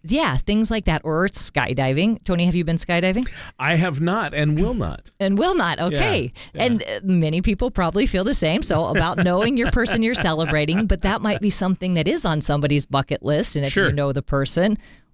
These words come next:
Speaker 1: what's on their bu-, bucket list and how do you peel back or do or offer them some sort of, um, an event or a life experience that aligns with that?
Speaker 2: Sure.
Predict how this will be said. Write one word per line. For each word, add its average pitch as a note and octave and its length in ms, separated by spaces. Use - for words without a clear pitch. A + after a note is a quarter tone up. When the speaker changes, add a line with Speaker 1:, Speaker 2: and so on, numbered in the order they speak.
Speaker 1:
what's E3 240
on E3+ 120
their D3+ 120
bu-, D3 180
bucket F3 400
list C3+ 300
and C#3+ 80
how E3+ 120
do E3 80
you D3 120
peel E3 220
back D3+ 260
or C#3 80
do D#3+ 400
or D3 120
offer D#3 320
them C3+ 200
some C3+ 280
sort C3 300
of, C3 280
um, B2+ 480
an D#3 100
event C3+ 360
or C#3 60
a C3 60
life B2 220
experience D#3+ 540
that C3 100
aligns C3+ 400
with A#2+ 140
that? A#2+ 180
Speaker 2:
Sure. - 320